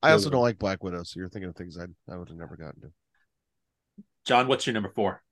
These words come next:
Speaker 2: Uh, my number four is, um,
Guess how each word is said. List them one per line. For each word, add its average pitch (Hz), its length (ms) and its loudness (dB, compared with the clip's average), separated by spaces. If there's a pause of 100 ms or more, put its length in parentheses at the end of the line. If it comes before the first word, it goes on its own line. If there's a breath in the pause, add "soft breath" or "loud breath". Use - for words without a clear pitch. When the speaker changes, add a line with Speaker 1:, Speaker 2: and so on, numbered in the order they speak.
(420)
Speaker 2:
Uh, 127 380 12
my 131 180 10
number 175 260 10
four 147 500 12
is, 117 840 10
um, 101 640 6